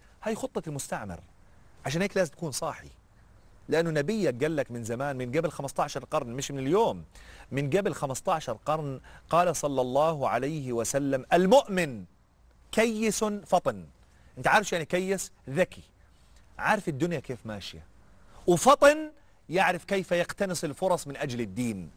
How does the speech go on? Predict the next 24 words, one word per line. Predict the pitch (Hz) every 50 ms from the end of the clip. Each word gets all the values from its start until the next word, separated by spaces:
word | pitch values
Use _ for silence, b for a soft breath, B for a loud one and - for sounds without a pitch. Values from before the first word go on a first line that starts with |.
| b b b b b b b b b b b b 135
المؤمن | 147 151 151 185 247 262 208 175 160 143 131
كيس | - - 185 202 180 147 - -
فطن. | 117 101 - 147 143 - 110 98 87 85 - - b b b b b b b b b b -
وصلت | 135 190 247 - - - 190 160 - 160
الرسالة | 147 135 147 135 - 180 175 175 156
لهارون | 139 131 123 127 131 143 143 127
الرشيد | 113 98 104 101 - - 117 110 98 80 78 - - - - - - - - - - - - - - - -
من | 123 135 143
الإمام | 135 117 131 139 156 165 160 151
مالك: | 143 143 147 151 151 147 147 135 - - - - - - - - - - - - - -
"ابنك | 208 226 220 208 220 214 220 208 - - _ - - - _ _ _ _ _ - - -
تأخر | 180 160 196 214 - - - 196 175 156
عن | 127 160 156 - 151
إدراك | 143 131 143 165 180 185 175 -
تكبيرة | 156 - - 139 - - 123 147 165 165 143 127 -
الإحرام". | 123 101 107 - - 113 120 117 101 92 90 85 80 76 - - - - - - - - - - - b b b b b b b b b - - - - - - - - - - - -
يا | 120 143
هارون | 160 190 220 262 269 233
الرشيد، | 180 170 156 - 226 202
شو | - -
راح | 185 160
يكون | 160 - - 170
ردة | 151 156 147 131 127
فعلك؟ | - - 156 135 107 107 98 - - - - - -